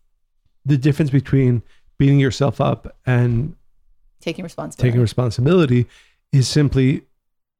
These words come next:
Speaker 1: a decision or actions or thoughts that will change the present or the future. Beating yourself up usually just keeps you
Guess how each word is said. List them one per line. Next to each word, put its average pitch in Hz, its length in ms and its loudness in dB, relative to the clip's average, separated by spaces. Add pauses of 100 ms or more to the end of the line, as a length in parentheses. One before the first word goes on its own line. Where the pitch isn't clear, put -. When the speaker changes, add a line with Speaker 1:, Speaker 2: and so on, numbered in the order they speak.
(140)
Speaker 1:
a 143 100 4
decision 127 520 2
or 135 200 0
actions 127 560 0
or 127 220 0
thoughts 135 400 -2
that 135 240 -2
will 120 240 0 (300)
change 131 760 0 (360)
the 127 80 -2
present 120 380 0
or 120 80 2
the 110 60 -4
future. - 440 -4 (1200)
Beating 143 220 4
yourself 135 320 2
up 135 140 0
usually 117 240 0
just 113 140 -8
keeps - 200 -2
you 127 80 -4